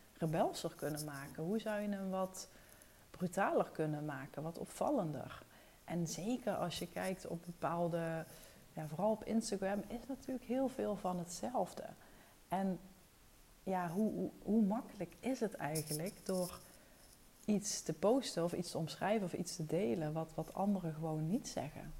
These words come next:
Wat anderen niet delen. Dus ga eens nadenken over wat, wat zou jij kunnen doen? Wat zou je kunnen delen? Wat zou je kunnen zeggen? Ehm, waardoor mensen happen. Waardoor ze denken, "Holy shit,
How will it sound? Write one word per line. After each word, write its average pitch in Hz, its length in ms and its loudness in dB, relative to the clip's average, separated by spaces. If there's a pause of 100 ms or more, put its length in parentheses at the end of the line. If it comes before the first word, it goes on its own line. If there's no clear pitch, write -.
(540)
Wat - 160 -4
anderen 165 380 0
niet 233 200 4
delen. - 440 -2 (840)
Dus 185 100 -2
ga 208 160 2
eens 269 140 2
nadenken 214 520 2
over 180 200 2
wat, 208 220 0
wat 214 200 0
zou 220 180 4
jij 208 120 4
kunnen 190 320 2
doen? 233 180 4
Wat 170 140 0
zou 185 160 -2
je 180 80 0
kunnen 175 300 -2
delen? 190 320 2
Wat 165 100 -6
zou 180 180 -4
je 175 80 0
kunnen 170 300 -2
zeggen? 156 480 -2 (580)
Ehm, 165 300 -6 (340)
waardoor 196 640 4
mensen 190 760 2
happen. 160 480 -2 (300)
Waardoor 214 340 0
ze 190 100 0
denken, 185 380 0
"Holy 214 220 -2
shit, - 380 -4